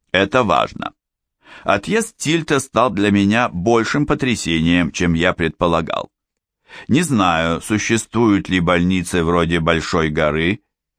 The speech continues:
где тебя могут излечить от привычки быть всё время с сестрой, но именно в этом я и нуждался.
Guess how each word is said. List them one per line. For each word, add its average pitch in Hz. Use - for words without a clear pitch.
где 107
тебя 104
могут 104
излечить 98
от 90
привычки 92
быть 98
всё 87
время 87
с -
сестрой, 87
но 104
именно 110
в 80
этом 95
я 82
и 82
нуждался. 95